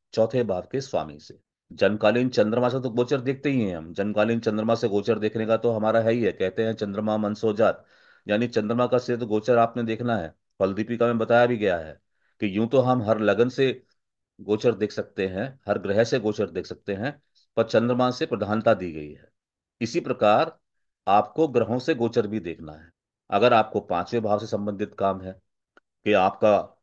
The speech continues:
शेयर से काम होगा या नहीं होगा, लॉटरी का काम होगा नहीं होगा, इस तरीके की इन्वेस्टमेंट आपका अच्छा रहेगा या नहीं रहेगा,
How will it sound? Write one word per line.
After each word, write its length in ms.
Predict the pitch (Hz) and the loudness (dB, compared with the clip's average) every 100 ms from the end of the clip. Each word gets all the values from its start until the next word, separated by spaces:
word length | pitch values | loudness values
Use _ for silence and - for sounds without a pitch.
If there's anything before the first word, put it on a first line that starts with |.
| _ _ _ | _ _ _
शेयर 340 | - 104 107 113 | -10 -2 0 0
से 180 | 113 | -2
काम 200 | 104 98 | -2 -2
होगा 320 | 101 92 95 95 | -2 -2 2 2
या 120 | 92 | 2
नहीं 200 | 90 92 | -2 -8
होगा, 520 | 90 87 90 87 - _ 98 | -8 -2 -2 -2 -8 _ -4
लॉटरी 360 | 98 95 107 | -2 0 0
का 80 | 107 | 0
काम 240 | 95 95 | 2 -2
होगा 260 | 90 92 92 | 0 0 0
नहीं 180 | 87 87 | -2 -6
होगा, 460 | 87 87 87 78 _ _ _ _ _ 120 | -4 -2 -4 -6 _ _ _ _ _ -6
इस 160 | 117 | 0
तरीके 220 | 127 123 | 2 2
की 140 | 120 110 | 0 0
इन्वेस्टमेंट 500 | 104 110 - 117 107 | 0 0 0 0 2
आपका 220 | 101 104 | 2 2
अच्छा 220 | 95 - | 0 0
रहेगा 380 | 95 90 92 95 | -2 0 0 0
या 120 | 92 | 0
नहीं 180 | 90 92 | -4 -6
रहेगा, 500 | 90 87 87 87 - | -6 -6 -6 -8 -10